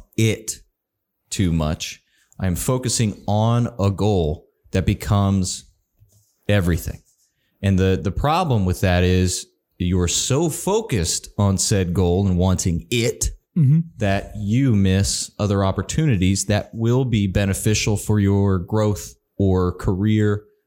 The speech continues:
Speaker 1: or education that can get there. We run into this a lot from working with high school athletes, and I know coaches explore this. We've talked with Jim Davis about this, in that I want to play Division One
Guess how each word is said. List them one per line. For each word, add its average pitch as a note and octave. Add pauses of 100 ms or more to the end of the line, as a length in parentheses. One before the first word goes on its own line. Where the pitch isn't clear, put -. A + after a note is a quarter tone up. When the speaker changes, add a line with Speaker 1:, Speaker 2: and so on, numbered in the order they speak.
Speaker 1:
or F2
education G#2 (460)
that F#2
can F#2+
get F#2+
there. D2 (440)
We A2
run A2
into G#2
this G2
a G#2
lot F#2 (240)
from F#2
working G2
with F2
high D3+
school G#2+
athletes, F#2
and F#2+
I F#2+
know G2
coaches G2+
explore F#2+
this. G2+
We've F#2
talked G2
with F#2+
Jim G2
Davis G2 (340)
about E2+
this, G2 (340)
in G2+
that F#2+
I G2
want A2
to A2+
play G2+ (240)
Division G#2+
One G2